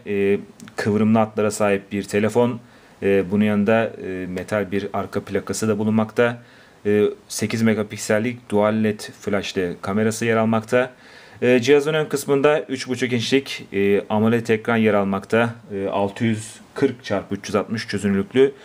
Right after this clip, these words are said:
kapasitif dokunmatik bir ekran. E, ekranın hemen altında, e, menü tuşu, çağrı kabul etme ve çağrı reddetme tuşları yer almakta. E, cihazın sol tarafında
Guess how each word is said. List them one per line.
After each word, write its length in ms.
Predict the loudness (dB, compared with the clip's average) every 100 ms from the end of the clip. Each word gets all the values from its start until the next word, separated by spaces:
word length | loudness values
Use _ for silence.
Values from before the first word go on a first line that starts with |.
| -20 -2
kapasitif 680 | -2 0 -2 0 0 0 -4
dokunmatik 560 | -2 2 0 -2 0
bir 60 | 2
ekran. 380 | 2 2 0 -2 _ -20 -20 -10 0
E, 80 | 4
ekranın 500 | 6 6 4 2 2
hemen 160 | 4
altında, 600 | 2 2 0 2 2 0 -10 -12
e, 240 | -4 0 2
menü 300 | 2 2 -2
tuşu, 440 | -2 4 4 4
çağrı 480 | 0 0 2 2 0 -2
kabul 200 | -2 0
etme 220 | 0 0
ve 140 | 0 0
çağrı 280 | 2 2 2
reddetme 420 | 0 -2 -2 -4
tuşları 340 | -4 0 0
yer 140 | 2 0
almakta. 500 | -2 -4 0 0 0 -10 _ _ _ _ -20 -20 -20 -20 -20 -2
E, 120 | 0 2
cihazın 280 | 2 2
sol 260 | 2 2 4
tarafında 600 | 4 2 2 4 4 2